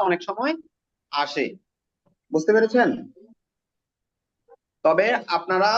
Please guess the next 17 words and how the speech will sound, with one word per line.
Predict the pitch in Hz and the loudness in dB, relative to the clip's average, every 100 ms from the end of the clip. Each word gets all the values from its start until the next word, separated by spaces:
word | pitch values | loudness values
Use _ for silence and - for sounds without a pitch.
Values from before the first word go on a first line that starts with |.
| 254 247 | -2 -4
পল্লী | 220 208 | -4 -4
বিদ্যুতের | 196 190 190 185 | -4 -6 -6 -6
জন্য | 190 190 208 | -4 0 0
কয়েকটা | 202 185 185 208 202 | 2 2 2 -2 -6
জিনিস | 208 - | -10 -2
পড়ার | 180 180 196 - 185 | 2 2 2 -2 -2
তেমন, | 180 175 180 | -2 -2 -2
তেমন | 180 175 170 | 0 0 0
কোনো | 175 190 | -2 -2
প্রয়োজন | 196 190 190 | -2 -2 -2
নাই। | 196 196 | -2 -4
এক | 185 | -6
নাম্বার | 175 175 185 | -2 -2 -2
কথা | 190 _ 196 196 | -8 _ -4 -4
হলো | 196 196 160 | -4 -2 2
ভয়েস | 175 180 - | 2 0 -2
চেঞ্জ, | 175 139 | -2 -2